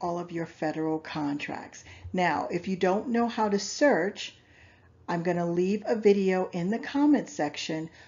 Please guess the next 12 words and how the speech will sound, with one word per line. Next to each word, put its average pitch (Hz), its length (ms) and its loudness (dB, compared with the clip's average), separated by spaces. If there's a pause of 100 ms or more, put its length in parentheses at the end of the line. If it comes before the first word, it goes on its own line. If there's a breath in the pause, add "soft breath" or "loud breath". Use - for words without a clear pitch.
(120)
for 175 140 0
you 170 240 0
to 175 200 -4
learn 175 460 -2
how 175 260 -4
to 165 100 -2
search 160 580 -2 (120)
each 202 340 -2 (100)
one 170 220 -2
of 156 140 -6
these 147 260 -2
websites. - 720 -10